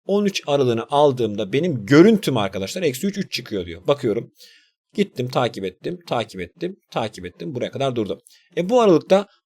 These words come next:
alacağı minimum değer eksi üçtür. Alacağı maksimum değer de üçtür ve bu değerleri alabilmesi için vermemiz gerekiyordu. İkisini de verebiliyorum. Demek ki benim bu aralıkta, ha, birebirliğini istiyor bizden, özür diliyorum.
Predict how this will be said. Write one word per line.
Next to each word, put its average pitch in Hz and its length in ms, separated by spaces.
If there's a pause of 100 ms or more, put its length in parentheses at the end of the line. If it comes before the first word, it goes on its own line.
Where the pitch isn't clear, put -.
alacağı 190 380
minimum 190 380
değer 104 140
eksi 95 260
üçtür. - 320 (340)
Alacağı 156 440
maksimum 127 460
değer 135 200
de 190 40
üçtür 127 260
ve 117 140
bu 139 80
değerleri 117 300
alabilmesi 120 420
için 139 180
vermemiz 123 340
gerekiyordu. 101 640 (240)
İkisini 143 360
de 85 100
verebiliyorum. 185 560 (160)
Demek 170 240
ki 165 100
benim 139 220 (160)
bu 175 260
aralıkta, 151 640
ha, 107 400
birebirliğini 120 420
istiyor 147 280
bizden, 98 180
özür 113 160
diliyorum. 98 220